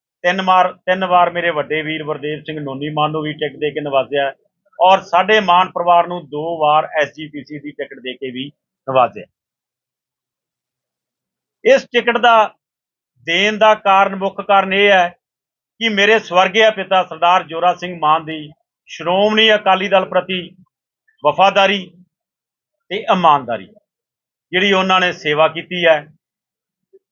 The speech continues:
ਔਰ ਅਸੀਂ ਆਪਦੇ ਪਿਤਾ ਦੇ ਪਾਏ ਹੋਏ ਪੂਰਨਿਆਂ ਤੇ ਚਾਰੇ ਭਰਾ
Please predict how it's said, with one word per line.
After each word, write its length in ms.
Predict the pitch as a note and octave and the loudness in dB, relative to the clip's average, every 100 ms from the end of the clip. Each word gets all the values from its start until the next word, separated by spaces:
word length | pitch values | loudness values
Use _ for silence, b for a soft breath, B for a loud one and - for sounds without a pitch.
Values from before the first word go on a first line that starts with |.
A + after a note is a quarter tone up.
| _ | _
ਔਰ 220 | F#3+ A3 | 4 6
ਅਸੀਂ 460 | G#3+ A3 A3+ G3 E3+ _ _ _ _ _ _ _ _ _ _ _ - | 4 2 -2 -4 -8 _ _ _ _ _ _ _ _ _ _ _ 0
ਆਪਦੇ 360 | F3 G3 F#3 G#3+ | 2 2 2 -2
ਪਿਤਾ 340 | G3 F#3+ G#3+ | -4 0 2
ਦੇ 120 | G3+ G3+ - | 2 -2 0
ਪਾਏ 260 | F#3 G3 | 2 4
ਹੋਏ 160 | G3 G3 | 2 -2
ਪੂਰਨਿਆਂ 480 | F#3+ F3+ F#3 F#3+ F#3 | -4 -8 -2 0 2
ਤੇ 340 | F3+ D#3+ C#3+ _ _ _ _ _ _ _ _ _ _ - | 0 -2 -4 _ _ _ _ _ _ _ _ _ _ -2
ਚਾਰੇ 280 | F#3+ G#3 A3 | 2 4 2
ਭਰਾ 400 | G#3+ F3+ D3 | 4 4 4